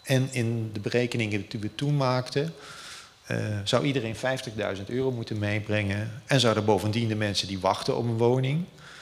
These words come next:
waren er ongeveer vijftien, die zouden ook nog eens vijftigduizend euro moeten inbrengen. Nou, in onze naïviteit dachten we, dat gaat wel lukken.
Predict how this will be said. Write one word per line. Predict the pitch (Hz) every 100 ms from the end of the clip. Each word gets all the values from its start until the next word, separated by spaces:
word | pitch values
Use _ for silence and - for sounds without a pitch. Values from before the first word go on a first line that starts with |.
| - - _ _
waren | 85 87
er | 90
ongeveer | 90 104 95 101 98
vijftien, | 110 123 127 127 135 170 170 160 -
die | - 127
zouden | 135 143 185
ook |
nog | 160
eens | 120
vijftigduizend | 107 82 - 98 - 90 98
euro | 101 95
moeten | 98 -
inbrengen. | 107 104 - 90
Nou, | 120 120
in | 143
onze | 151 151
naïviteit | 156 147 156 143 185 170 185
dachten | 156 - - 131
we, |
dat | 135 139
gaat | - 110
wel | 110
lukken. | 113 147 196